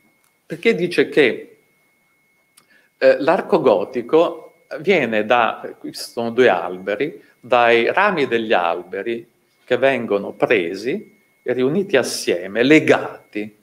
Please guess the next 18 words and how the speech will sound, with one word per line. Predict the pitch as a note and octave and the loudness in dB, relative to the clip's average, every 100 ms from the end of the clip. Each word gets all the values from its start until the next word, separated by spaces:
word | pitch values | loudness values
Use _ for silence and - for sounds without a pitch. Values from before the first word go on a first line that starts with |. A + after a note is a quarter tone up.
| _ _ _ _ _ _ - | _ _ _ _ _ _ 0
quando | D3+ F3+ D3 | 0 2 4
vengono | B2 B2 A#2+ A2+ | 4 2 0 -2
poi | - B2 | 2 2
rilasciati, | A2+ A#2 A#2 B2 - A2+ G2+ G2+ - G3 - - | 4 2 0 -2 -2 -2 -2 -6 -4 -4 -4 -16
formano | - B2 A2 B2 A#2+ C3 C#3+ - - | 0 2 2 -2 -4 -4 -8 -10 -2
l'arco | G#2+ E2 F#2 - A#2 A2+ | 0 0 -4 -6 -2 0
a | - | -2
sesto | A#2 - A2 - A2 | -2 0 -2 0 -6
acuto. | - F2+ F2+ - A2 | -6 -14 -12 -12 -4
Quindi | C3+ | -2
immaginiamo | A#2+ A2+ G#2 A#2 A2+ A#2 A2 G2+ - - _ | 0 0 0 -2 0 0 0 -4 -6 -20 _
una | A#2 A2+ | -2 -2
cattedrale | A2+ B2+ B2+ D3+ A#2 A2+ B2+ A2+ G#2+ | 2 0 4 2 4 4 4 2 0
come | - A#2+ A2+ | 0 2 2
se | A2+ G#2 | 0 0
fosse | A#2+ A#2 - | 0 0 -2
fatta | G#2 A#2+ A#2+ B2 - G#2 | 0 2 2 0 0 2
di, | G#2+ A#2+ A2+ | 2 -2 -2